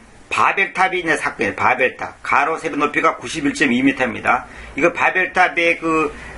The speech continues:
그 장소가 실제로 다 발견됐습니다. 저한테 동영상 다 있고 옛날에 그 씨비에스 기독교, 아, 씨비에스,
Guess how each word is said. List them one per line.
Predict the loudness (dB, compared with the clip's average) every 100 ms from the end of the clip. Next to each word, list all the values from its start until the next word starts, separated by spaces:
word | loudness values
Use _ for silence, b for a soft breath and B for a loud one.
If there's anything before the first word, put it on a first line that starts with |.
| B
그 | 6 8 8 6 4
장소가 | 4 2 4 2
실제로 | 0 -2 0 0
다 | 0
발견됐습니다. | 0 0 2 2 0 0 0
저한테 | 2 2 0
동영상 | 0 2 2 2 0
다 | 0
있고 | 2
옛날에 | 2 4 2 0 B B B 0
그 | 4 6 4
씨비에스 | 2 2 2 2 -2 -2
기독교, | -2 -2 0 -2 -2
아, | -4
씨비에스, | -2 0 2 2 -2 0 0